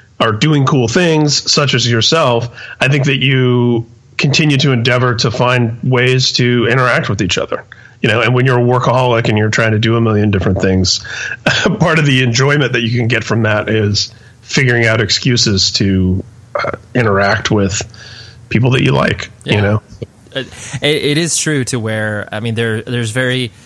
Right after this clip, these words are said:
Speaker 2: the entertainment industry has the ability for you to be able to create relationships, uh, that are beneficial, not only from a professional standpoint, but then also, I actually like working with these people, you know? And, like,
Speaker 1: Yeah.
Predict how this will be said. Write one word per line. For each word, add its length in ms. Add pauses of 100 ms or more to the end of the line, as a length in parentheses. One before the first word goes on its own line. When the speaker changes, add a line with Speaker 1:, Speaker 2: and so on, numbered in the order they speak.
(120)
Speaker 2:
the 80
entertainment 420
industry 720 (500)
has 400
the 140
ability 600
for 280
you 220
to 120
be 300
able 220
to 380 (280)
create 720 (440)
relationships, 1160 (180)
uh, 360
that 300
are 220
beneficial, 600
not 180
only 180
from 180
a 80
professional 640
standpoint, 600
but 120
then 140
also, 500
I 100
actually 380
like 260
working 300
with 120
these 180
people, 360 (100)
you 80
know? 240 (240)
And, 180
like, 160
Speaker 1:
Yeah. 180